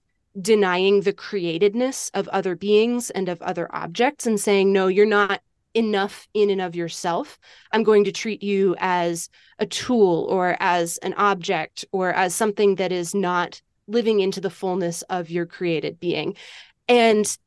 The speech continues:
that kind of unlocked the <laughs> Alien movies for me. And I know that sounds a little bit galaxy brained, but the entire Alien series is concerned with the idea that, um,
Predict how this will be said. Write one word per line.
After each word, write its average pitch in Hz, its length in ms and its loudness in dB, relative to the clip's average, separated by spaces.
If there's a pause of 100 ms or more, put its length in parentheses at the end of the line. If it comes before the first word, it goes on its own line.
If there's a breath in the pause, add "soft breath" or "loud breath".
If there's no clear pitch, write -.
that 208 380 0
kind 240 280 -2
of 262 100 -2
unlocked 196 580 -4
the 190 220 -6
<laughs> 185 80 2
Alien 202 500 0
movies 208 520 -8
for 254 260 2
me. 277 140 2
And 240 80 4
I 208 60 6
know 220 100 6
that 220 160 2
sounds 226 260 2
a 226 60 2
little 214 240 2
bit 202 200 -2
galaxy 202 480 -4
brained, 175 400 -4
but 185 220 -2 (480 loud breath)
the 226 360 0
entire 247 560 -2
Alien 208 440 0
series 233 680 -6
is 196 400 0 (100)
concerned 233 720 0
with 180 420 -4
the 196 200 -2
idea 175 720 -2
that, 170 380 -6 (520 loud breath)
um, 185 480 0